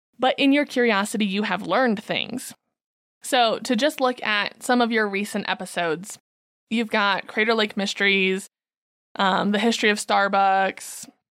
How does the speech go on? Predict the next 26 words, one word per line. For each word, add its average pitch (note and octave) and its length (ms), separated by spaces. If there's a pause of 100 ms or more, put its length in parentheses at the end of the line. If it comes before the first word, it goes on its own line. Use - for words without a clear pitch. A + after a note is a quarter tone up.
R G#3+ 220
E G#3 100
I G3 160
Odyssey, F#3+ 720
Tracing F#3+ 320
the F#3+ 100
Outdoor F3 280
Giant's F3 300
History. A3+ 600 (280)
So - 100
you've D4+ 180
got E4 320
some G4+ 220
really A3+ 200
interesting G#3+ 500
things F#3 640 (580)
that G3+ 580
not C4 360
necessarily D4+ 480
everyone A#3 340
knows F4+ 220
about. B2 360
So B3+ 260
if - 180
you D4 140
could A#3 520